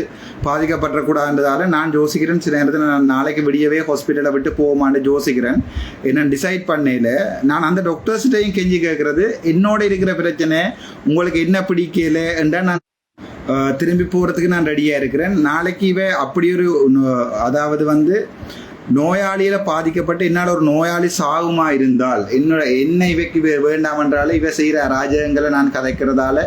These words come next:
சாகுமா இருந்தால், நான் இதுக்கு ஒரு பொருத்தமான ஒரு, அஹ், வைத்தியாச்சர் வருவார்ன்ற ஒரு நம்பிக்கையில பெரும்பாலும் நாளைக்கு போறது வரை சம்மந்தமா தான் நான் பரிசீலித்து கொண்டிருக்கிறேன். எனக்கு போகணாம்னு சொல்லி கன்னடத்துல இருந்து வந்து, எனக்கு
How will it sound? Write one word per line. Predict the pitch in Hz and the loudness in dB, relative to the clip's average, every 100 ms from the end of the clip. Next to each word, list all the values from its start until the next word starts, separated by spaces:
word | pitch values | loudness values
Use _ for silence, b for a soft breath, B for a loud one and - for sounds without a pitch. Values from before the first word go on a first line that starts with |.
| - B B B B | -4 B B B B
சாகுமா | - 135 151 156 147 | -6 -2 -2 0 0
இருந்தால், | 135 143 170 | 2 2 0
நான் | 156 | 0
இதுக்கு | 147 143 | 0 0
ஒரு | 156 147 143 | 2 0 0
பொருத்தமான | 143 151 156 156 156 | -2 -2 0 0 2
ஒரு, | 151 151 151 143 | 2 2 0 0
அஹ், | 131 | 0
வைத்தியாச்சர் | 123 131 127 151 147 151 147 | 0 -2 0 0 0 0 0
வருவார்ன்ற | 131 135 143 147 143 | 0 0 0 0 0
ஒரு | 135 | 2
நம்பிக்கையில | 127 131 147 160 151 135 135 190 - B B B - | 2 2 0 0 2 2 0 -2 -8 B B B -6
பெரும்பாலும் | 165 175 165 175 185 | -2 0 0 0 0
நாளைக்கு | 165 160 - | 0 -2 -2
போறது | 156 165 165 147 | 0 0 0 0
வரை | 143 | -2
சம்மந்தமா | 127 139 147 143 135 | -2 -2 0 2 2
தான் | 156 | 2
நான் | 165 143 | 0 0
பரிசீலித்து | 135 131 147 139 | -2 -2 -2 2
கொண்டிருக்கிறேன். | 139 131 131 160 | 2 2 0 2
எனக்கு | 143 135 127 | 2 0 0
போகணாம்னு | 156 170 170 160 151 156 | 0 0 0 0 -2 0
சொல்லி | 156 | -2
கன்னடத்துல | 151 139 139 135 143 | 0 -2 0 0 0
இருந்து | 143 | 2
வந்து, | 139 139 143 143 - _ _ _ - - - - - | 4 4 4 2 -4 _ _ _ -20 -8 -6 -4 -2
எனக்கு | 131 143 | 0 0